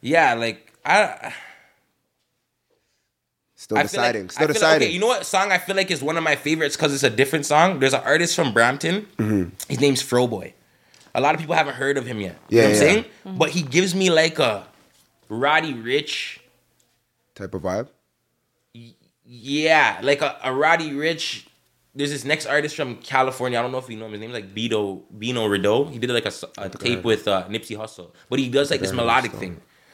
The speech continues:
Speaker 1: But, yo, I found this guy, this Froboy guy, and I knew off the rip, I'm like, "Yo, this guy's sick." And he sent me a hook, practically. And that song's kinda different. I like that song a lot. It's called Locked In.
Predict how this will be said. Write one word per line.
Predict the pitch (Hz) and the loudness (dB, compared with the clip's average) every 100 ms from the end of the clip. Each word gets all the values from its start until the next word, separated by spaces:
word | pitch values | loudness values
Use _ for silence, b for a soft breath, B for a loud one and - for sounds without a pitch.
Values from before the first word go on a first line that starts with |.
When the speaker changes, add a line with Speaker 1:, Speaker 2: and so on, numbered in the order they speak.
| b | b
Speaker 1:
But, | 135 127 | 0 2
yo, | 131 | 2
I | 113 | 2
found | - 139 170 | 4 2 2
this | 165 - | -2 0
guy, | 131 | 0
this | 127 - | 0 -2
Froboy | 127 139 139 127 | 0 2 2 2
guy, | 131 147 - - | 0 0 -2 -4
and | 120 120 104 98 _ - | 0 0 0 -6 _ 0
I | 131 | 2
knew | 143 160 | 4 4
off | 147 151 | 4 2
the | 123 | -2
rip, | 156 139 | -2 0
I'm | |
like, | 117 104 | -4 -2
"Yo, | 107 | -2
this | 101 - | -2 0
guy's | 110 101 | -2 0
sick." | - 98 - | -2 -2 -2
And | - 110 90 B B - | -4 -4 -10 B B -8
he | 123 | 0
sent | 156 147 | 2 2
me | 151 | 0
a | 113 | 2
hook, | 143 139 - - _ | 2 2 0 -20 _
practically. | 110 117 98 101 | -4 -2 -4 -4
And | 104 | -2
that | 117 | 0
song's | 135 131 | 0 0
kinda | - 113 | -2 -4
different. | 101 107 104 | -6 -4 -2
I | |
like | 101 117 | 0 0
that | 110 101 | -2 -4
song | - 101 | -6 -8
a | 98 | -12
lot. | 92 - | -20 -20
It's | - | -16
called | 104 95 | -10 -10
Locked | 98 101 - | -10 -14 -14
In. | 101 92 | -16 -18